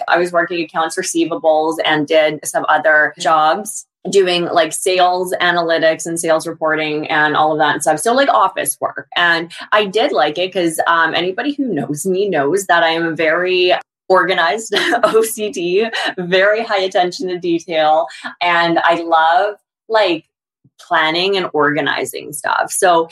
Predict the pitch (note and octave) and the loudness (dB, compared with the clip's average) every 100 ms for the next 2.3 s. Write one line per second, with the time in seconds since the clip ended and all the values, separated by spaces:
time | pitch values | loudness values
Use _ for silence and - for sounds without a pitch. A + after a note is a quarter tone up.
0 | - - C4 A#3+ F3 F#3 - C4+ C#4+ D4+ | -12 -4 -2 -2 -4 -8 -8 -2 0 2
1 | C#4 A#3+ A3+ A3 - G3+ - D3+ D#3 E3+ | 2 2 2 -2 -4 -4 -2 -2 -2 -2
2 | E3 D#3+ | -2 -2